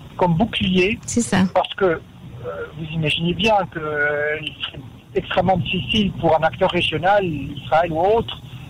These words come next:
Speaker 1: d'intervenir, de chercher à neutraliser des sites, euh, de, de, de cette nature, euh, avec, euh, une, euh, une, une si, si importante densité de population.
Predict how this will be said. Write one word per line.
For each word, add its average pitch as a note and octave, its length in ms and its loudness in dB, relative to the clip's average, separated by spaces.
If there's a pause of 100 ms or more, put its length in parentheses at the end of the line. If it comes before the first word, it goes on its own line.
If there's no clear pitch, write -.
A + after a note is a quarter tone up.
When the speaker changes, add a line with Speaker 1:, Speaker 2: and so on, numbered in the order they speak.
(260)
Speaker 1:
d'intervenir, E3 800 2
de D#3+ 80 -2
chercher E3 400 2
à D#3+ 80 4
neutraliser E3+ 580 0
des D#3+ 240 -2
sites, - 280 -10
euh, D3+ 220 -2 (600)
de, C#3 340 2
de, C#3 220 2 (300)
de D3+ 100 2
cette D#3+ 160 2
nature, G3+ 440 2 (460)
euh, C#3+ 380 4
avec, D3 280 2 (140)
euh, C#3+ 340 4
une, D3+ 280 -2
euh, C3 340 2 (480)
une, C#3 240 -2 (280)
une C#3 200 -2 (200)
si, E3+ 300 -2
si G3 100 2
importante F3 560 0
densité D#3 520 -2
de - 60 -6
population. E3 600 0